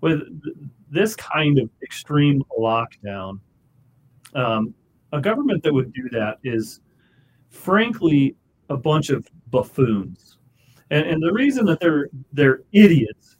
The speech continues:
is because if you lock down your country, then you end up with people who rely on you to take care of them. And if you're going to take care of your citizens, well, how do you do that? Well,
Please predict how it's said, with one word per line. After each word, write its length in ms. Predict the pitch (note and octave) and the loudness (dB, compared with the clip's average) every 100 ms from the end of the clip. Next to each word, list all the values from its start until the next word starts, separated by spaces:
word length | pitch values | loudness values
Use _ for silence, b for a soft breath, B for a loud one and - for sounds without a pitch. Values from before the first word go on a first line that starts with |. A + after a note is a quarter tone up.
| D3 | -2
is 220 | C#3+ - | -2 -2
because 360 | D#3+ E3 D3+ - | -6 -4 -6 -8
if 220 | D3 C#3 | -10 -8
you 100 | D3+ C#3 | -6 -4
lock 360 | F3+ A#3 B3+ E3+ | 0 0 -2 -6
down 260 | E3 D3 | -2 0
your 120 | B2+ | 0
country, 600 | G#2+ A2 G2 - F2+ A2 C3+ _ _ _ b b b b _ - | -4 -8 -10 -12 -12 -12 -14 _ _ _ b b b b _ -4
then 180 | E3 E3+ | 0 2
you 180 | D#3+ - | 2 0
end 180 | A#3 G#3+ | -2 0
up 100 | G#3 | 0
with 180 | E3+ - | -4 -4
people 580 | F3 D#3+ D#3+ D#3 D3+ - _ _ | -6 -4 -2 -2 -2 -8 _ _
who 200 | F#3+ F#3 | 0 2
rely 480 | D#3 D3+ G3 A3 G3 | 4 4 2 2 0
on 200 | F3+ C#3+ | 0 0
you 300 | C#3+ C3 A#2 | 2 2 0
to 80 | A2+ | -8
take 220 | - A#2 | -10 -10
care 280 | - C#3+ B2+ | -4 -2 0
of 140 | G2 | -2
them. 180 | - - - _ _ b b | -8 -20 -20 _ _ b b
And 120 | E3+ | 0
if 100 | E3 | 2
you're 160 | G3 C#4+ | 2 -2
going 180 | E4+ C4+ | 0 0
to 100 | G3+ | 0
take 200 | F#3 - | -2 -4
care 180 | F3 E3 | 0 0
of 80 | C#3 | 2
your 120 | B2+ | -2
citizens, 560 | - F3+ D#3+ A#2+ A2 | -4 -6 -4 -6 -6
well, 120 | C#3+ F3 | -6 -2
how 180 | A#3 | -2
do 100 | C4 | -2
you 120 | G3+ D#3 | -4 -2
do 280 | C3+ D3 D3 | 2 4 2
that? 200 | - - | -4 -6
Well, 320 | D3 F#3 F#3+ | 0 2 2